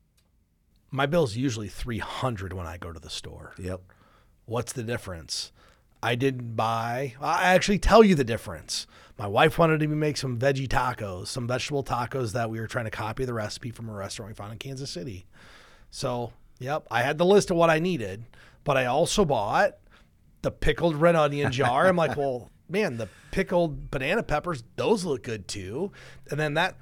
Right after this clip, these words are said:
Speaker 1: extra salsa,
Speaker 2: <laughs>
Speaker 1: I need that, and the hot sauce. And the next thing I know, I spent ninety dollars to make veggie tacos. I'm like, "I should just went out to dinner."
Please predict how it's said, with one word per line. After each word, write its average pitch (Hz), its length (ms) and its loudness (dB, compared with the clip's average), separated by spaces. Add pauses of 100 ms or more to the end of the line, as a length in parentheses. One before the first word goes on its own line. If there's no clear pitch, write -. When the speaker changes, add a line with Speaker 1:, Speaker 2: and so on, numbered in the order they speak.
Speaker 1:
extra 170 360 -2
salsa, 170 920 6
Speaker 2:
<laughs> - 100 -10
Speaker 1:
I 170 100 4
need 196 260 0
that, 151 440 2
and 202 140 -2
the 160 60 2
hot 180 420 2
sauce. 165 440 0
And 196 120 2
the 190 60 2
next 196 220 0
thing 208 120 0
I 180 40 0
know, - 340 0 (320)
I 226 100 2
spent 233 240 2
ninety 190 280 0
dollars 196 320 2
to - 100 -8
make 185 140 -4
veggie 175 260 4
tacos. 185 440 -2
I'm 202 80 4
like, 180 200 0
"I 165 180 -2
should 320 160 -2
just 160 140 -4
went 151 120 -2
out 135 120 -4
to 110 60 -8
dinner." 208 500 -4